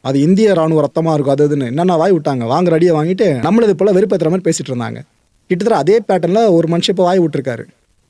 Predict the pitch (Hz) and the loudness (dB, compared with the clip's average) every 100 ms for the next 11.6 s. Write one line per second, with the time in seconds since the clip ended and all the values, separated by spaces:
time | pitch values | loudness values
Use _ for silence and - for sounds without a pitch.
0 | _ 139 127 233 - 156 160 135 156 196 | _ -6 -2 0 0 0 0 0 -2 -2
1 | 113 - _ _ _ - 185 240 240 240 | -4 -10 _ _ _ -4 0 2 0 0
2 | - 170 196 180 - 151 - 175 123 - | -2 0 0 -4 -4 -4 -2 -4 -4 -10
3 | _ _ _ _ _ 143 170 175 165 147 | _ _ _ _ _ 0 2 2 2 0
4 | 127 120 - 180 277 - - 170 147 127 | 0 -4 -4 -4 -2 -6 -2 0 0 0
5 | 131 214 143 175 190 285 196 175 - 156 | 0 0 0 -2 -2 0 2 2 0 -2
6 | 180 139 151 226 - _ _ _ 185 226 | -2 -4 -4 -6 -8 _ _ _ -4 -2
7 | 220 214 196 240 226 185 165 160 196 190 | 0 0 0 2 2 2 0 0 0 0
8 | 147 113 - _ 139 180 180 170 175 - | -2 -6 -14 _ 0 0 0 -2 -4 -8
9 | - _ _ _ _ 131 156 156 170 226 | -12 _ _ _ _ -4 -2 -2 0 0
10 | 202 180 185 254 - 208 170 147 143 135 | 0 0 0 0 0 0 0 0 -4 -4
11 | 139 180 151 _ 123 143 | -4 -4 -6 _ -2 0